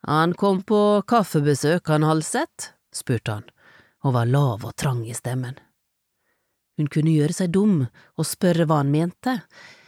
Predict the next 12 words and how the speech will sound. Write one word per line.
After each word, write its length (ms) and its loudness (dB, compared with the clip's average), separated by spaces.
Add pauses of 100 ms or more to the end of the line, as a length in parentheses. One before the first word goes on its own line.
(160)
men 200 4
da 340 2
ville 240 2
han 160 0
bli 240 0
enda 340 0
sintere. 460 -12 (1000)
Hun 140 2
svarte 380 -4
ikke, 220 -14 (360)
bare 220 0
ventet. 520 -6